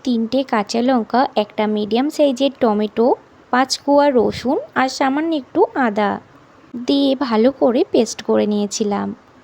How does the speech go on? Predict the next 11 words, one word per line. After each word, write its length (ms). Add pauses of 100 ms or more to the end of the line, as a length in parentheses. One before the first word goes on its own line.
(320)
এবার 260
আমি 200 (100)
হাফ 260
টিস্পুন 400 (100)
হলুদ 240
দিয়ে 160
দিলাম 600 (560)
আর 280
হাফ 280
টিস্পুন 420
কাশ্মীরি 500